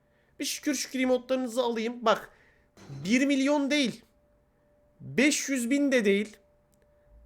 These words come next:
Tamam mı? Ben beş haneli yetmiş binlerde izlensem bütün videolarım. Amin ya. Vallahi bir buçuk milyonda gözüm yok. Beş yüz binde de gözüm yok. O küsuratı ben alayım. Yani beş yüz yetmiş binse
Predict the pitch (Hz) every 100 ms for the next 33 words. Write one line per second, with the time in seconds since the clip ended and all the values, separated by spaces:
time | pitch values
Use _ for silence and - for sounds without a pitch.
0 | _ _ 247 330 247 123 - _ _ _
1 | _ - 320 392 285 415 440 381 311 285
2 | 285 285 311 - _ - 214 262 302 349
3 | - 277 269 262 247 254 233 208 226 -
4 | 285 247 233 233 202 196 185 185 185 185
5 | - - 220 220 202 247 214 175 165 220
6 | 240 208 185 233 240 226 226 226 233 226
7 | 226 220 208 220 214 214 277 311 - 311
8 | 254 277 285 302 269 247 240 233 226 -
9 | - - _ _ - 285 - - - 320
10 | 311 302 403 285 202 151 123 135 147 170
11 | 294 - 247 190 185 247 233 277 - 277
12 | 311 - 277 330